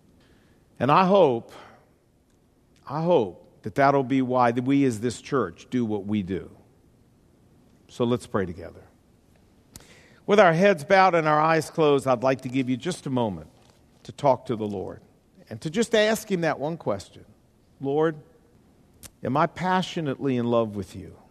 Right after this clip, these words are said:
like I used to be, like I ought to be?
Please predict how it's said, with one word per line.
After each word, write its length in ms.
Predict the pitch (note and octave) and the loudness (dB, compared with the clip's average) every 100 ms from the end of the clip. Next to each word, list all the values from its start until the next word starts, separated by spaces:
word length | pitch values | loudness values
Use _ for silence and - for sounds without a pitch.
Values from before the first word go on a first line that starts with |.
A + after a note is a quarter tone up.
| _ _ _ _ _ _ _ | _ _ _ _ _ _ _
like 220 | A2+ A2 | -8 -2
I 60 | A2+ | -2
used 360 | A2 A#2+ - | 0 0 -2
to 80 | - | -12
be, 300 | E2 E2 - _ _ _ _ _ _ _ _ _ | -12 -14 -16 _ _ _ _ _ _ _ _ _
like 260 | - A#2+ A#2+ | -2 -2 2
I 60 | |
ought 260 | A2 A2 B2+ | 2 4 2
to 60 | B2 | -2
be? 280 | E2+ E2+ | -6 -16